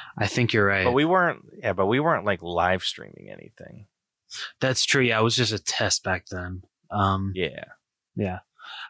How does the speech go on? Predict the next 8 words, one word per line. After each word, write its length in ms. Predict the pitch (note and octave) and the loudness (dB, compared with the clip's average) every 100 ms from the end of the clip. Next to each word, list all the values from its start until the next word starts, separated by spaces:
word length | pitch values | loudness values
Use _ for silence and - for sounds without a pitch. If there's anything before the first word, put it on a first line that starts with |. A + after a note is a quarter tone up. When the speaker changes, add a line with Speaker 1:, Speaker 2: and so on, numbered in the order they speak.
| - | 0
Speaker 1:
Um, 380 | B2 A#2 A2+ G2 - _ - _ _ _ | 2 2 -2 -8 -18 _ -20 _ _ _
but 100 | B2 | 0
so, 80 | - | 2
yeah, 80 | C#3+ | 2
so, 560 | B2+ C3 A#2+ A#2 A2+ - _ _ - | 4 4 6 6 4 -2 _ _ 0
uh, 200 | G#2+ G#2+ | 2 4
Little 200 | B2 D3+ | 4 6
Mermaid, 400 | D3+ D#3 D#3+ D#3+ | 6 6 4 0